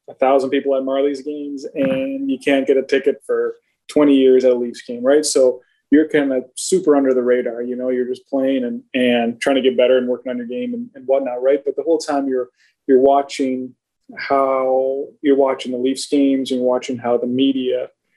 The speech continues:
portrays them and, and, and stuff like that, right? So I kinda was able to learn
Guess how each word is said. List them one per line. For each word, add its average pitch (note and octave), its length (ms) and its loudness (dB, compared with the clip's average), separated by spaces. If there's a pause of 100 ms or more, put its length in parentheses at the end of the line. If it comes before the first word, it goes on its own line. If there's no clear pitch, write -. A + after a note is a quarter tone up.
(200)
portrays C3 600 4
them A#2 180 -8
and, A#2 300 -12
and, C3 360 -6
and B2+ 160 -6
stuff - 280 -2
like A#2+ 160 -4
that, B2 160 2
right? B2+ 280 2
So B2 380 0 (680)
I C3+ 120 0
kinda D3 260 2
was B2+ 180 0
able C#3 200 4
to B2+ 80 -4
learn B2+ 420 -6